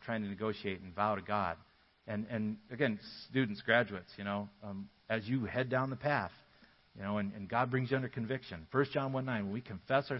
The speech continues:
sin to the Lord, he is faithful and just to forgive us our sin and clean us up from all unrighteousness. That's knowing God on his terms. And so, uh, remember, Jephthah's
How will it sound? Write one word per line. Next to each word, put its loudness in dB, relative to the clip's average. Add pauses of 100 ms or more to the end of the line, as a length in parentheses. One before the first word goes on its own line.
(100)
sin -2
to 0
the 0
Lord, -4 (460)
he 6
is 6
faithful 2
and -2
just -2
to -10
forgive -2
us -10
our -4
sin -2
and -10
clean -2
us -2
up -2
from -2
all 0
unrighteousness. -6 (600)
That's 8
knowing 6
God 4
on 2
his -2 (120)
terms. -6 (1500)
And 0
so, 12 (320)
uh, 6 (160)
remember, 10 (460)
Jephthah's 8